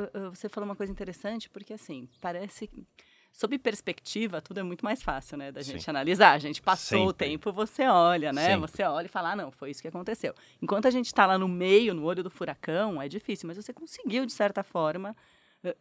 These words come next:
Speaker 1: lá na frente, né, desse processo, um pouquinho antes de, de empreender de fato, ah, a, o, o, o que é que você, eh, que análise que você faz, assim, agora, olhando sob perspectiva,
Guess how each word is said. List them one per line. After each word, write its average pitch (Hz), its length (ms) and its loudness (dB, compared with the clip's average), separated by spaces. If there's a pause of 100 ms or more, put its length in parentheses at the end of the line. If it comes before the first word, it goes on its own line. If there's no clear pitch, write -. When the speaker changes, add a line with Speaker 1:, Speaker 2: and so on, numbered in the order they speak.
Speaker 1:
lá 196 240 6
na 440 80 4
frente, 262 480 4
né, 185 240 4
desse 180 200 -6
processo, 170 720 0 (440)
um 160 60 -8
pouquinho 196 380 -6
antes 196 360 -2
de, 170 160 -6
de 156 160 -8
empreender 160 580 -4
de 156 80 -12
fato, 175 420 -2 (580)
ah, 233 840 0
a, - 20 -8
o, 226 60 -10 (180)
o, 247 40 -12 (760)
o 240 80 -8
que - 200 -10
é 466 80 -10
que - 120 -10
você, 220 600 -2
eh, 180 140 -10 (100)
que 320 100 -4
análise 226 500 4
que 185 120 -6
você 165 180 -10
faz, 170 320 2
assim, 160 280 -6
agora, 156 520 2
olhando 165 560 -2
sob 180 360 -8
perspectiva, 170 920 -4